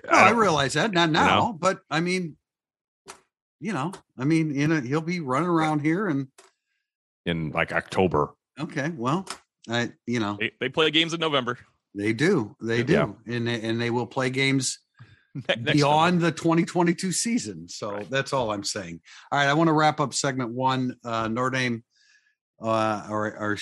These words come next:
Speaker 1: Notre Dame will be finding out with, where Owen Wafle, it's not waffle, everybody, it's
Speaker 3: All right, all right.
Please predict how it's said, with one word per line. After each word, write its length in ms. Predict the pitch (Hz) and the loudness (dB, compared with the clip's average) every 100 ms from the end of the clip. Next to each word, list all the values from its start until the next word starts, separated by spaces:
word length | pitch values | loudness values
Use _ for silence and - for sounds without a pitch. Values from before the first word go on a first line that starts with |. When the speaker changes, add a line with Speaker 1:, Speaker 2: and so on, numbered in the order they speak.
| - | -2
Speaker 1:
Notre 320 | 123 131 123 | 0 2 2
Dame 140 | 127 | 2
will 120 | 117 110 | 2 0
be 140 | 113 | -2
finding 460 | - 135 139 127 127 | -2 0 0 0 2
out 320 | 160 135 127 | 2 2 0
with, 340 | 123 123 120 - | -4 -4 -6 -8
where 720 | 113 120 151 135 127 131 123 - | -6 0 2 2 2 0 -2 -2
Owen 320 | 135 131 120 | 0 2 0
Wafle, 580 | 117 147 147 117 117 123 | 0 0 -2 -6 -6 -8
it's 160 | - | -8
not 180 | 120 117 | -6 -4
waffle, 480 | 120 113 104 104 101 104 | -2 -2 -2 -8 -8 -8
everybody, 480 | 98 95 95 107 | -8 -6 -6 -4
it's 180 | 101 - | -4 -4
Speaker 3:
All 220 | 95 117 | -2 -2
right, 80 | 120 - - | -2 -8 -8
all 120 | 107 | -4
right. 160 | 113 | -4